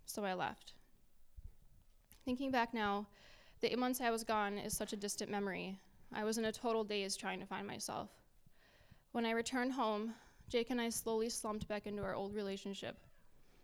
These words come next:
We thought we were ready for, we thought we were ready after being apart so long. We dated throughout that winter,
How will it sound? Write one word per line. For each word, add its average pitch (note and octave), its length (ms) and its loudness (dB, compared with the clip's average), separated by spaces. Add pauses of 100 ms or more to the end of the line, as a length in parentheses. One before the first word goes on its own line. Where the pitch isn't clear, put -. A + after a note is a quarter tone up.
(320)
We B3 100 0
thought B3 200 4
we B3 80 4
were A#3+ 100 6
ready A3+ 200 4
for, A3 400 0 (720)
we A3+ 140 0
thought A3+ 220 4
we A#3 80 4
were A3+ 60 4
ready A3+ 300 6
after G#3 200 2
being G3+ 180 0
apart G#3+ 300 -2
so F#3+ 140 -2
long. G3 380 -6 (1200)
We A#3+ 100 0
dated A#3 300 6
throughout A#3+ 240 0
that B3 160 2
winter, A3 400 0